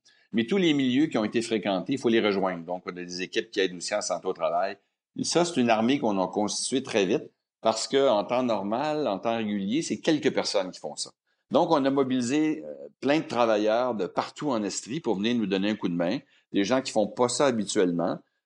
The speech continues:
Donc, ils sont venus, mais, mais ils avaient, ils avaient la qualité d'être des travailleurs de la santé, mais aussi le défaut d'être en contact comme travailleurs de la santé. Alors, euh, dans la, je dirais, dans la rapidité du travail, le travail essentiel qu'on fait,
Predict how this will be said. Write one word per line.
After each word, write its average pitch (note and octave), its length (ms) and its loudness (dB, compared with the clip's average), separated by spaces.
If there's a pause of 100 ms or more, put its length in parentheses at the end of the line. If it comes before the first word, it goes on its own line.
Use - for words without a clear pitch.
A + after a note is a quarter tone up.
(160)
Donc, B2 200 2
ils B2+ 80 2
sont C#3+ 220 4
venus, C3+ 260 2
mais, C#3+ 120 2 (360)
mais B2+ 240 2
ils A2 220 2
avaient, A2 500 2
ils G2+ 140 0
avaient G#2+ 160 2
la A2+ 100 2
qualité A2 480 0
d'être C3 160 2
des G2+ 140 0
travailleurs G2+ 340 0
de G2+ 60 -2
la G2 80 0
santé, G#2+ 380 -4
mais C3 120 0
aussi A2+ 320 -2
le G#2 60 -8
défaut G#2+ 340 0
d'être B2+ 200 -2
en F#2 100 0
contact B2+ 500 -2 (320)
comme G2+ 160 0
travailleurs G#2 360 2
de G#2 40 0
la F#2+ 100 2
santé. E2 420 -4 (320)
Alors, G2+ 480 2
euh, F#2+ 200 -2
dans F#2 720 -4
la, F2 600 -2
je D#2+ 80 -18
dirais, F2+ 260 -4
dans E2+ 160 -4
la E2+ 200 -4
rapidité A#2+ 600 -6
du G#2+ 120 -16
travail, G2+ 480 -2
le F#2+ 120 -2
travail G2+ 380 0
essentiel G2+ 540 -2
qu'on E2+ 200 -4
fait, A#2 280 -4